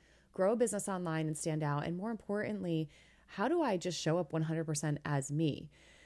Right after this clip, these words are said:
There's a lot of interesting things that go on on the internet, especially when it comes to social media. And I know there's a real fear around, you know, putting yourself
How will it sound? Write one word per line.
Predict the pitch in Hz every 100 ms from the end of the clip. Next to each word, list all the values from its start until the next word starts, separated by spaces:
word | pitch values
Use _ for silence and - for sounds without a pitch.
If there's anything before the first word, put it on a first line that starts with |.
| - -
There's | - 262
a |
lot | 349 440
of | -
interesting | 285 302 285 262
things | 220 214 220
that | 196
go | 196
on | 180 196
on | 214
the | 180
internet, | 185 208 220 220
especially | - 202 - 220
when | 190
it | 165
comes | 185
to | 175
social | - 160 165
media. | 180 269 226 165
And | 175
I | 185
know | 196 214
there's | 233
a | 214
real | 185 180
fear | 165 - 202 160 151 -
around, | 160 156 151 151 156 - - - - _ _ _ - - _ -
you | 180
know, | 151 143 - -
putting | - 254
yourself | 294 277 233